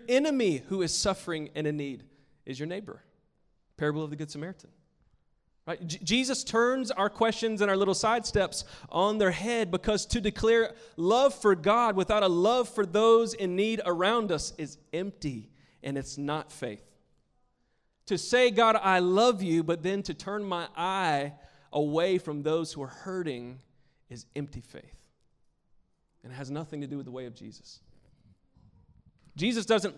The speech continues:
sidestep tangible action. He doesn't invite us to just privatize our spirituality to these prayer times and to Sunday services. This is great, but this is not it.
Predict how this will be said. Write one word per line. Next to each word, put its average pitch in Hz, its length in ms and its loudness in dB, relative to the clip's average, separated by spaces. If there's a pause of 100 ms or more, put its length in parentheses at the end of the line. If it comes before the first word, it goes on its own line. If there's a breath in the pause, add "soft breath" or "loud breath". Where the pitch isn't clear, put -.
(200)
sidestep 196 640 0
tangible 156 480 -2
action. 175 580 -4 (400 soft breath)
He 180 120 2
doesn't 185 240 0
invite 170 360 2
us 165 140 0
to 165 80 -8
just 151 220 -8
privatize 160 680 2
our 147 60 -2
spirituality 147 800 -4
to 147 140 -10
these 139 160 -8
prayer 147 260 -4
times 147 460 -8
and 135 140 -14
to 139 140 -12 (180 soft breath)
Sunday 160 380 -2
services. 151 600 -6 (240 soft breath)
This 175 220 2
is 185 140 -4
great, 175 440 2 (120)
but 151 160 -4
this 170 180 0
is 143 100 -8
not 135 160 -6
it. 120 160 -12